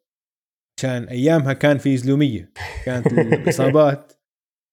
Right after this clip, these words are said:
Speaker 1: ما تطلعك من البلاي أوفس، ما في لود مانجمنت ولا إشي. دول كانوا الفريقين ما حيفوتوا على حالهم
Speaker 2: الفرصة
Speaker 1: فرصة
Speaker 2: هاي.
Speaker 1: إنهم ينتصروا، مستحيل. لا،
Speaker 2: هلا طبعًا البيستنز فازوا،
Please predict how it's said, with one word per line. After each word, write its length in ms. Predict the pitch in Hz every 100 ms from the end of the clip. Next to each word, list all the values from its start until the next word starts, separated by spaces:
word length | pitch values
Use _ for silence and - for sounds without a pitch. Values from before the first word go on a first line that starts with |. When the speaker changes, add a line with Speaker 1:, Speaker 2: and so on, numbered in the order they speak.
| -
Speaker 1:
ما 120 | 156
تطلعك 440 | 156 165 117 113
من 120 | 123 123
البلاي 260 | 110 123
أوفس، 420 | 104 - - - _ _ _
ما 120 | 131 147
في 120 | 147
لود 220 | 143 131
مانجمنت 540 | 143 135 117 113 107 135
ولا 200 | 131 127
إشي. 260 | - 107 _ _ _ _ -
دول 120 | 156
كانوا 280 | 156 151 147
الفريقين 540 | 127 135 139 160 147 127
ما 180 | 143
حيفوتوا 520 | 156 139 139 143 135 127
على 80 |
حالهم 440 | - 131 113 113 107 _ _ _ -
Speaker 2:
الفرصة 340 | - 143 -
Speaker 1:
فرصة 180 | 113 92
Speaker 2:
هاي. 60 | 117
Speaker 1:
إنهم 220 | 117 117
ينتصروا، 400 | 110 113 - 101 - _ _
مستحيل. 360 | - - 117 101
لا، 160 | 98 _ _ -
Speaker 2:
هلا 180 | 147 160
طبعًا 340 | 160 196 170
البيستنز 460 | 165 214 220 196 -
فازوا، 400 | 180 151 113 156